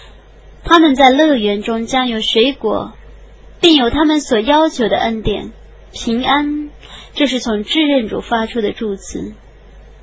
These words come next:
犯罪的人们啊，今日你们当退避到一边去。阿丹的后裔啊，难道我没有嘱咐过你们吗？我说：“你们不要崇拜恶魔，他却是你们的仇敌。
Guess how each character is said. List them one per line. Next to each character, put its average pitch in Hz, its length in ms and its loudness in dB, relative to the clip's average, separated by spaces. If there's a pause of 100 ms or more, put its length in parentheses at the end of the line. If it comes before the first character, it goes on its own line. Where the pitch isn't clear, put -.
(520)
犯 330 300 4
罪 330 140 2
的 294 120 4
人 247 180 4
们 254 120 2
啊， 233 300 2
今 349 280 6
日 339 120 6
你 226 140 0
们 208 160 0
当 240 280 -2
退 285 260 -2
避 254 160 -4
到 214 160 2
一 247 160 -2
边 254 280 -4
去。 214 420 -6 (800)
阿 269 180 4
丹 277 180 2
的 269 80 0
后 277 260 0
裔 262 220 0
啊， 226 280 2
难 247 240 -2
道 320 140 4
我 247 140 4
没 240 140 -6
有 311 120 2
嘱 226 260 -2
咐 330 260 0
过 277 160 2
你 233 140 -4
们 214 180 -2
吗？ 226 340 -4 (540)
我 247 140 4
说 330 200 4
：“你 294 120 4
们 269 180 0
不 262 120 0
要 320 220 6
崇 226 260 -4
拜 254 220 4
恶 247 180 2
魔， 214 300 -2
他 254 180 -2
却 254 180 -2
是 240 140 -4
你 220 140 -4
们 214 240 -2
的 285 140 2
仇 233 280 -2
敌。 214 280 -6